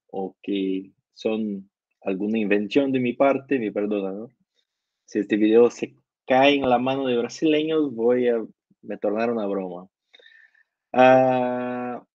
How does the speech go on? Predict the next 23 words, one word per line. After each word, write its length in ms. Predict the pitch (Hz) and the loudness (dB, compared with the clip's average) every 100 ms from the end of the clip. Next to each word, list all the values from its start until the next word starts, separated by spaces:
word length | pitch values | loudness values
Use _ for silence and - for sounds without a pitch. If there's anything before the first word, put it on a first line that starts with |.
| _ _ - | _ _ -12
entonces, 1040 | 139 147 170 170 160 185 180 - - - _ - | -10 -8 -8 -8 -2 -2 -2 -6 -20 -20 _ 0
eh, 760 | 127 123 120 117 117 113 113 107 _ _ _ _ _ _ _ _ _ - | 2 4 2 2 0 -2 -6 -10 _ _ _ _ _ _ _ _ _ -12
buenas 320 | - 110 110 | -6 -2 -2
noches 260 | 127 135 101 | -2 -2 -2
a 100 | 101 | 0
todos. 800 | 131 139 123 107 - - - _ - | 2 4 2 0 -6 -16 -20 _ -20
Muchas 480 | 110 101 101 101 | -16 -12 -8 -6
gracias 720 | 98 104 104 - 107 - - _ | -2 -2 -4 -8 -12 -14 -20 _
otra 160 | 101 101 | -8 -4
vez, 240 | 104 - | -4 -8
Andrés, 440 | 110 101 101 - - _ | -8 -4 -4 -6 -18 _
por 180 | 101 98 | -10 -4
la 240 | 101 101 | -2 -2
invitación 640 | 98 101 101 101 - 135 - _ _ _ _ _ _ - | -2 -4 -4 -6 -4 -4 -8 _ _ _ _ _ _ -8
de 180 | 104 | -8
compartir 560 | 101 98 101 92 - 110 | -6 -6 -6 -6 -4 -4
un 140 | 104 | -4
poco 580 | 98 101 - 107 101 98 _ _ | -4 -6 -4 -4 -4 -6 _ _
de 340 | - 98 92 98 | -12 -8 -6 -4
mi 160 | 98 | -6
percepción 1080 | 95 101 95 - 90 - 127 127 127 123 - | -6 -8 -8 -12 -14 -4 -2 0 -2 -4 -8
de 420 | - 101 101 98 95 | -14 -10 -6 -8 -6
cómo 760 | 110 113 117 117 120 117 - | -2 -2 0 -2 -2 -4 -6